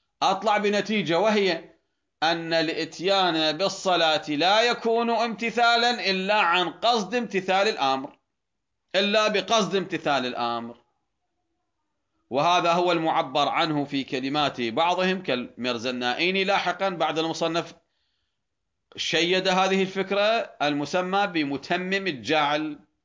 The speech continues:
بأن المولى <clears throat> يصل إلى نتيجة الجعل والاعتبار بخطابين وصياغتين ينتج عنهما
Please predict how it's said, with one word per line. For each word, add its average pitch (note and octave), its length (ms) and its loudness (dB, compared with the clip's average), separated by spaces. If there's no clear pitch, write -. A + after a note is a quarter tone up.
بأن C3+ 360 -2
المولى C#3 840 0
<clears throat> - 1700 -12
يصل F3+ 360 0
إلى D3 400 0
نتيجة D3 640 -4
الجعل B2+ 680 -2
والاعتبار C3 1400 -2
بخطابين D#3 1900 -2
وصياغتين C#3 1080 0
ينتج D#3 520 -2
عنهما D3 880 0